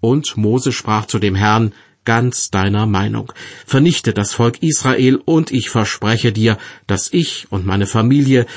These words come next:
und meine Nachkommen dir für immer gehorchen werden.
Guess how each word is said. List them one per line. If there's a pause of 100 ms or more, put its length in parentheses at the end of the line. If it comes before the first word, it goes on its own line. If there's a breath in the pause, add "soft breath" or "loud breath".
(100)
und
meine
Nachkommen (320 loud breath)
dir
für
immer
gehorchen
werden.